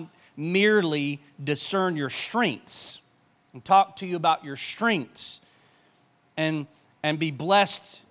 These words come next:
because of your strengths, but will sit you down and tell you what's wrong with you.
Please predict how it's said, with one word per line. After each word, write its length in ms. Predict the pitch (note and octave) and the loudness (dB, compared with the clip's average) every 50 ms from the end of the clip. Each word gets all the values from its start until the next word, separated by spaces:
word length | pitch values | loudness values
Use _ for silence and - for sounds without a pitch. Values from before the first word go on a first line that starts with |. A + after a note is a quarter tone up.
| _ _ _ _ _ _ _ _ _ _ _ _ - C#3 | _ _ _ _ _ _ _ _ _ _ _ _ -10 -6
because 320 | D#3 E3 - G3 F#3+ D3+ | -6 -2 2 2 0 2
of 100 | E3 D3+ | 0 -4
your 120 | C#3 C3+ B2+ | -4 -6 -6
strengths, 680 | - - - - A3 A#3+ A3 D#3 B2 - - - - | -6 -6 -6 -4 -2 -2 -2 -2 -4 -8 -12 -12 -6
but 180 | D3 D3+ C#3+ D3+ | -4 -4 -4 -4
will 140 | C#3 C3+ | -4 -8
sit 260 | - - - G3 G3+ - | -8 -4 -2 -2 -2 -2
you 160 | G3 G3 G3+ | -4 -8 -4
down 560 | F3 E3+ E3 D#3+ D3 C#3+ C#3+ C3+ C3+ C#3+ - - | 0 2 4 4 4 4 2 0 -2 -4 -6 -6
and 180 | C#3 C3 C3+ - | -6 -6 -6 -4
tell 260 | - F#3 F3+ F3+ F3+ | 0 2 2 2 2
you 400 | D#3 C3 B2 A#2+ A#2+ B2 B2+ D3 - | 0 -2 -4 -4 -6 -6 -8 -10 -12
what's 260 | - C3 B2+ B2 - | -10 -10 -8 -8 -8
wrong 300 | C3+ C#3 C#3 C3+ B2+ A#2+ | -4 -2 -2 -2 -2 -4
with 160 | G#2 F#2+ - - | -8 -12 -14 -18
you. 120 | G2+ | -20